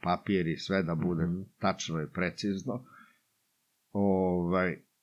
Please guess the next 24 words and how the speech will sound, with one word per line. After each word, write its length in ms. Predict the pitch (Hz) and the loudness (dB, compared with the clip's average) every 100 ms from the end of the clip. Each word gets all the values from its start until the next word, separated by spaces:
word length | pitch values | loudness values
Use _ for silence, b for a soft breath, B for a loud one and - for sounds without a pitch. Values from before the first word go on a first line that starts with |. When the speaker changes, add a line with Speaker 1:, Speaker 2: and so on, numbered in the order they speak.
| _ - | _ -2
Speaker 1:
vidim 500 | 104 107 117 104 85 | 4 8 8 8 4
kako 480 | 110 98 - 95 95 | 4 4 4 2 4
oni 280 | 92 92 | 2 2
igraju, 600 | 90 98 98 95 90 82 - _ - | 0 2 4 6 4 2 -4 _ -4
meni 380 | 87 85 85 | -2 0 -2
to 120 | 90 87 | -4 -6
sve 240 | 104 95 | -4 -4
prazno 600 | 87 85 82 85 82 82 | 0 2 2 0 0 -2
nešto, 560 | 80 78 - - 87 78 | 0 -4 -6 -6 -4 -4
sve 260 | - 87 | -4 -2
mi 140 | 85 82 | -2 -2
to 160 | - - - | -6 -16 -10
kakav 380 | 85 - 87 82 | -10 -8 -6 -4
nema 320 | 85 80 82 | -2 -2 -2
ni 160 | 82 | -2
duhovito, 720 | 82 87 - 85 82 85 - 76 | 0 -2 -2 -2 -2 -4 -4 -4
ni 180 | 80 | -4
ništa, 480 | 76 78 - - 78 | -4 -8 -8 -10 -8
ni 140 | 76 76 | -6 -4
ovo, 240 | 76 71 | -6 -6
ni 120 | 71 | -8
ono. 260 | 76 107 - b b b b b b b _ - | -6 -6 -6 b b b b b b b _ -4
I, 300 | 98 95 95 | 2 4 4
ovaj, 380 | 92 90 87 | 4 4 2